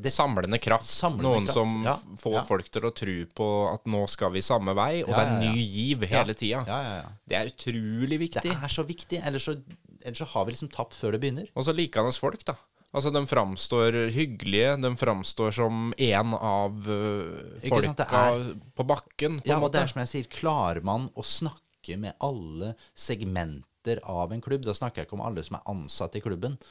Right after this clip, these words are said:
Speaker 1: men at man klarer, vi snakket litt om Per Mathias i går, som på en måte snakker med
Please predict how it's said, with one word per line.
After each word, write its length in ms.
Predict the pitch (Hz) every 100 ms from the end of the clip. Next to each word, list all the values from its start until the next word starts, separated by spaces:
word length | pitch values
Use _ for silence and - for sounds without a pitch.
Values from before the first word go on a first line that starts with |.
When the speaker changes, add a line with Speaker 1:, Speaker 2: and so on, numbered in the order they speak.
| - _
Speaker 1:
men 140 | 104 98
at 80 |
man 140 | 98 98
klarer, 220 | 127 92
vi 60 | 92
snakket 300 | 120 - 98
litt 100 | 82
om 80 | 104
Per 220 | 101 80
Mathias 480 | 95 - 98 82 80
i 80 | 95
går, 240 | 87 82
som 160 | 95 92
på 160 | 82 95
en 80 |
måte 160 | 90 -
snakker 540 | - 113 - - 73 80
med 240 | 95 90